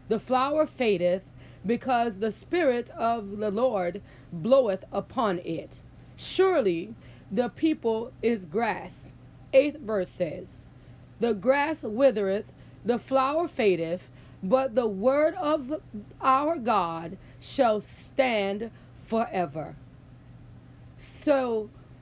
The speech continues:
we have a statement comparing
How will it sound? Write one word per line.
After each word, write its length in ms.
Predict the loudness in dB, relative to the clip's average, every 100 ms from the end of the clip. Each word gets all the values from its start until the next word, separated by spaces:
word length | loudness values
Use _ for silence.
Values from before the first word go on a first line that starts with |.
| -10
we 540 | -4 2 4 4 0 -4 -16 -18
have 500 | -6 -4 -2 -4 -6 -6 -6
a 100 | -6
statement 640 | -4 -4 -4 -8 -10 -12 -18 -20 -20 -20 -20 -20 -20 -20 -20 -4
comparing 760 | -4 -2 -2 2 2 0